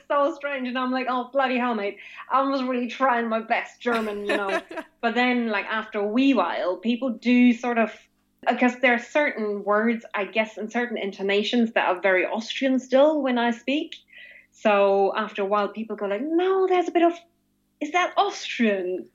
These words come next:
Speaker 1: And you kind of get detected like that. So it's,
Speaker 2: <laughs>
Speaker 1: I think I'm more, mm, far more exotic and not so easily put in a box as, as you'd think. And I'm quite happy about that, I have to say.
Speaker 2: Yeah, it's sort of nice to be able to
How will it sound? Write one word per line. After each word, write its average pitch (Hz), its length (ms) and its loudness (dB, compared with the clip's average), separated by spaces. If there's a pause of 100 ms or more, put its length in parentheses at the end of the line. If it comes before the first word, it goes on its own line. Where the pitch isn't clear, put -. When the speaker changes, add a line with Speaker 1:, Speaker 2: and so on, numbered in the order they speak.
(160)
Speaker 1:
And 226 280 4
you 240 120 4
kind 233 220 2
of 226 140 -2
get 247 160 2
detected 233 520 -4
like 185 220 -6
that. 208 400 -4
So 185 160 -4
it's, 185 180 -8 (220)
Speaker 2:
<laughs> - 220 -18
Speaker 1:
I 214 80 -4
think 262 280 -2
I'm 202 160 -2
more, 214 640 0 (220)
mm, 220 240 -4
far 214 180 0
more 208 340 -2
exotic 196 720 -6
and 202 300 -6
not 202 320 -2 (460)
so - 320 -4
easily 214 520 2
put 202 240 0
in 190 140 0
a 175 340 0 (440)
box - 800 2 (240)
as, 180 360 -4
as 185 220 -4
you'd 190 180 -10 (100)
think. 190 340 -2 (140)
And 196 140 -4
I'm 196 180 -2
quite 247 200 0
happy 214 320 -4
about 180 280 -2
that, 143 100 -6
I 170 80 -4
have 214 240 -10
to 214 80 -16
say. - 460 -10 (360)
Speaker 2:
Yeah, 330 200 0
it's 339 140 -8
sort 359 140 -4
of 330 100 -4
nice 233 280 -10
to - 140 -18
be 226 120 -6
able 214 160 -6
to 208 120 -6